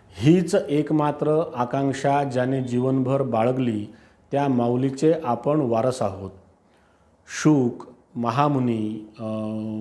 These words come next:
भगवान महावीर, गौतम बुद्ध, जगद्गुरू श्री शंकराचार्य, एकनाथ महाराज, तुलसीदास, मीराबाई, सूरदास, चैतन्य महाप्रभू अशा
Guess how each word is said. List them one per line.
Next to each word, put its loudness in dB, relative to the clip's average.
भगवान 2
महावीर, 0
गौतम 2
बुद्ध, -2
जगद्गुरू 0
श्री -2
शंकराचार्य, 0
एकनाथ 2
महाराज, -2
तुलसीदास, 0
मीराबाई, 0
सूरदास, 0
चैतन्य 2
महाप्रभू -2
अशा 2